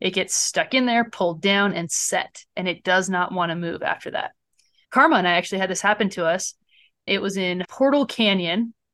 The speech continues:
The rappel was fairly straightforward. It was small and probably, like, ten feet. We were able to just kinda scramble up and grab it. It wasn't really a big deal.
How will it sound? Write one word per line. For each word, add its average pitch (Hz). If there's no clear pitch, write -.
The 196
rappel 208
was 262
fairly 196
straightforward. 233
It 185
was 202
small 226
and 180
probably, 202
like, 190
ten 202
feet. 214
We 220
were 214
able 226
to 233
just 202
kinda 185
scramble 185
up 180
and 175
grab 175
it. 180
It 170
wasn't 180
really 175
a 170
big 170
deal. 175